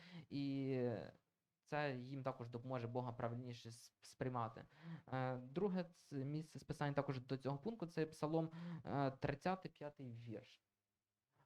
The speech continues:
А, «Співайте Господеві, святі його, і славте па-, пам'ять свя-, свя-, святині його».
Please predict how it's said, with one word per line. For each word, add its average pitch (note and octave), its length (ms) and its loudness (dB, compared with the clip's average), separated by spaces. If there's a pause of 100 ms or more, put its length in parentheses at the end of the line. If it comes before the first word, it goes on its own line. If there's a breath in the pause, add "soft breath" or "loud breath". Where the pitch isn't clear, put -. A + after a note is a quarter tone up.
(120)
А, C3 120 -2
«Співайте G#3 400 2
Господеві, E3+ 520 0
святі D3 600 -4
його, D#3+ 240 2
і E3+ 60 -2
славте E3 560 -2 (260 loud breath)
па-, E3 160 4
пам'ять D3+ 420 0
свя-, C3+ 420 0
свя-, B2+ 500 -2
святині D3 600 -4
його». C3 340 -2